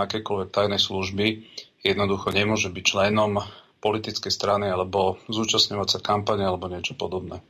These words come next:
To je proste tak, jak to platí pri vojakoch, jak to platí pri niektorých iných profesiách, tak jednoducho toto, ak sa neočistí, tak to je úplne jedno, kto je pri politickej moci, ale jednoducho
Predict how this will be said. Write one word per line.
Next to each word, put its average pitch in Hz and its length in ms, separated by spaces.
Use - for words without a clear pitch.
To 104 80
je 98 80
proste 104 560
tak, 120 240
jak 120 160
to 117 80
platí 110 320
pri - 160
vojakoch, 110 560
jak 98 80
to - 160
platí 101 320
pri 104 400
niektorých 107 560
iných 107 160
profesiách, 104 560
tak - 160
jednoducho 98 640
toto, 123 560
ak 104 320
sa - 160
neočistí, 110 1040
tak 110 160
to - 160
je - 0
úplne 160 400
jedno, 139 240
kto 107 160
je - 80
pri 107 80
politickej 110 560
moci, 104 320
ale 98 160
jednoducho 110 560